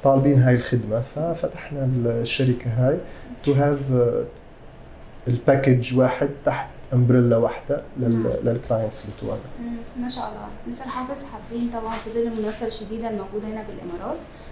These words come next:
Speaker 2: حابين نعرف إزاي On and Off Real Estate قدرت تتميز؟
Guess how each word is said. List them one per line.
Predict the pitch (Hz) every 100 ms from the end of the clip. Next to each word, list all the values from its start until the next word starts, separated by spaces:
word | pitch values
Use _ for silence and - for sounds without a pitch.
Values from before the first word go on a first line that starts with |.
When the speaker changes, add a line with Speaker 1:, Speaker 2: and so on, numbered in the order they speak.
| -
Speaker 2:
حابين | 240 214 277 285
نعرف | 277 277 277 - -
إزاي | 220 220 240 254 -
On |
and | 247 254 226
Off | 233 233
Real | 233 233
Estate | 240 240 247 -
قدرت | 220 220
تتميز؟ | 208 - 165 - - -